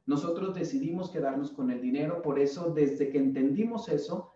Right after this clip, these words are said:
dejamos de discutir con las personas y dejamos de pretender que la otra persona entendiera lo que nosotros estábamos haciendo. Hace unos días,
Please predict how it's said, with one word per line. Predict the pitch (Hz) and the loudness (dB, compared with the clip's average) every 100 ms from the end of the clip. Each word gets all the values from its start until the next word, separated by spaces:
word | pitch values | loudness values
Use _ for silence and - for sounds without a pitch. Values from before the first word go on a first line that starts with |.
| _ | _
dejamos | 131 143 165 190 180 | 2 4 4 0 0
de | |
discutir | 151 151 131 139 147 | 0 0 -2 -2 -2
con | 139 | 0
las | 165 - | -2 -4
personas | - 123 147 139 135 - - | -6 -6 -2 0 0 -2 -6
y | 160 | -2
dejamos | 160 160 202 220 208 | 2 2 2 0 0
de | |
pretender | 196 - 151 139 131 131 156 170 165 | -2 0 -2 2 2 2 2 2 2
que | |
la | 156 139 - | -2 -2 -4
otra | 175 190 208 - | -2 0 -2 -2
persona | - 147 156 | -4 -2 -2
entendiera | 175 147 131 139 165 185 | -2 0 2 2 2 2
lo | 165 | -2
que | 143 | -2
nosotros | 127 127 156 160 170 147 | -4 -2 -6 -4 -6 -8
estábamos | - 131 135 135 135 | -6 -4 -2 -2 -4
haciendo. | - 127 110 - _ _ _ _ _ - | -8 -6 -6 -8 _ _ _ _ _ 0
Hace | 160 196 | 0 4
unos | 202 196 | 2 4
días, | 202 220 233 - | 2 2 0 -4